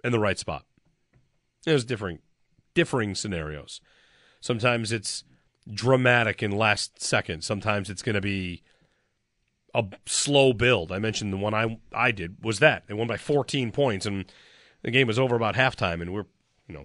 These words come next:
making <laughs> plans to get out there if, if in fact people were gonna go. Then there's cases where security will let you do it. So it's not exactly like you run over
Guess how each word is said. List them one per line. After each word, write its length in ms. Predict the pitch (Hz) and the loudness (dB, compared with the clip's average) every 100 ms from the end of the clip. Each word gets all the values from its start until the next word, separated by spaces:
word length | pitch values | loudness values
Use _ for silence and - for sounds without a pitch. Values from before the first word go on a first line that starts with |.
| - | -12
making 280 | 95 95 92 | -12 -10 -14
<laughs> 0 | |
plans 360 | - 143 104 - | -2 0 0 -4
to 60 | |
get 140 | 104 101 | -4 -2
out 160 | 107 | -2
there 160 | 101 85 | -4 -6
if, 160 | 85 - | -8 -8
if 160 | 120 | -6
in 120 | 113 | -6
fact 240 | 98 101 87 | -2 -4 -4
people 180 | 107 90 | -8 -8
were 80 | |
gonna 140 | 80 78 | -12 -4
go. 300 | 104 98 - _ _ _ _ _ _ - | 0 0 -2 _ _ _ _ _ _ 0
Then 200 | 127 151 | 4 6
there's 320 | 160 143 - _ - | 6 6 0 _ -4
cases 420 | 143 147 165 151 | 0 0 0 -2
where 200 | 131 147 | 0 0
security 500 | - 135 135 131 143 | 0 -2 2 2 2
will 400 | 127 127 123 95 | 4 4 4 0
let 160 | 101 - | -2 -2
you 180 | 127 139 | -2 0
do 240 | 120 160 | 2 2
it. 120 | - - _ _ _ _ _ _ - | 2 -6 _ _ _ _ _ _ -6
So 220 | - 104 | 0 2
it's 140 | 104 | 4
not 120 | 175 | 4
exactly 320 | 190 160 170 147 | 6 4 4 4
like 200 | 143 151 | 0 2
you 260 | 139 110 - _ _ _ _ _ _ _ _ _ _ _ - | 2 0 -6 _ _ _ _ _ _ _ _ _ _ _ -18
run 520 | 113 113 156 156 151 135 | -10 4 8 8 6 4
over 640 | 127 160 156 120 104 104 | 6 8 8 4 2 0